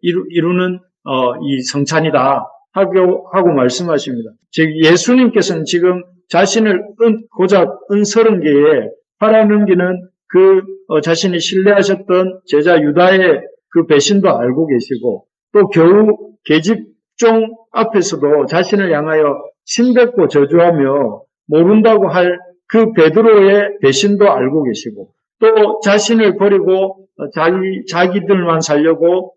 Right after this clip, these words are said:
어, "걸음아 날 살려라." 하면서 도망가 버릴 제자들의 배신도 다 아셨지만 그렇기 때문에 그렇게 문제 많-, 죄 많고 문제 많은, 어, 그런 제자들이란 걸 다 아시면서도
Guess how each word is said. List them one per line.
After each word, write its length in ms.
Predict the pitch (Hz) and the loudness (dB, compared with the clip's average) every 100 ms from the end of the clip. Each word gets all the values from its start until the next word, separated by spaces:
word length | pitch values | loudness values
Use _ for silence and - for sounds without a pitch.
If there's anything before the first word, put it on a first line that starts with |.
| _ | _
어, 440 | 143 147 143 - - _ | -4 -2 -4 -10 -18 _
"걸음아 340 | 190 202 185 | 2 2 2
날 220 | 165 151 151 | 2 0 0
살려라." 440 | 190 190 185 160 | 0 2 2 0
하면서 320 | 175 165 156 | -2 -6 -6
도망가 460 | 147 143 170 180 180 | -6 -2 -2 0 0
버릴 380 | 175 165 170 208 - _ | 0 2 2 2 -6 _
제자들의 640 | 165 175 233 247 240 196 - - | -2 2 2 2 2 2 -2 -6
배신도 460 | 170 190 233 254 240 | 0 0 0 0 -2
다 220 | 196 190 - | -2 -6 -6
아셨지만 580 | 123 123 190 196 190 120 127 123 104 - _ _ | -6 -2 -2 -2 -4 -4 -6 -8 -12 -20 _ _
그렇기 520 | 247 277 277 233 - | 0 0 -2 -8 -4
때문에 320 | - 214 214 - | 0 2 2 0
그렇게 600 | 220 226 220 - 214 202 | 2 2 2 2 2 2
문제 400 | 185 160 175 226 | -2 -2 2 2
많-, 320 | 226 202 - - | 2 0 -4 -4
죄 120 | 151 | -2
많고 340 | 170 208 202 | 0 -2 -2
문제 320 | 202 160 165 208 | -4 -2 2 2
많은, 360 | 185 180 180 - _ _ - | 2 -2 -4 -12 _ _ -4
어, 400 | 147 139 156 - | -2 -2 -6 -12
그런 360 | - 202 208 190 - - | 0 2 2 0 -10 -6
제자들이란 580 | 151 156 202 214 202 175 | -2 2 2 2 2 0
걸 140 | 160 | -4
다 180 | - 127 - | -6 -8 -8
아시면서도 1120 | 131 - 233 254 247 180 143 151 139 107 | -6 -2 0 0 0 0 2 2 2 -2